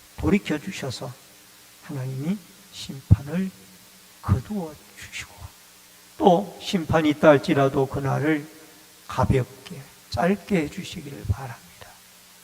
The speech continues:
이렇게 해서 우리의 믿는 자들의 도고의 기도를 통하여 이 백성들이 하나님께 돌아오는 은혜와 역사가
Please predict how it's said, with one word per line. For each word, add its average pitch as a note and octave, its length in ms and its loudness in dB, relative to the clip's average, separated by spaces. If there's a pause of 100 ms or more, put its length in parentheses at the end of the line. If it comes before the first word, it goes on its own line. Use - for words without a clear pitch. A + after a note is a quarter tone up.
(120)
이렇게 C#3+ 300 -6
해서 C#3+ 280 -4 (800)
우리의 E3+ 500 8 (540)
믿는 F3 460 8
자들의 E3 440 6
도고의 D#3 480 10
기도를 C3+ 400 0
통하여 C#3+ 540 -10 (800)
이 - 80 -4
백성들이 C3 600 -4
하나님께 D#3 560 6
돌아오는 D3+ 720 8 (720)
은혜와 C3+ 520 -2 (640)
역사가 C3+ 800 -8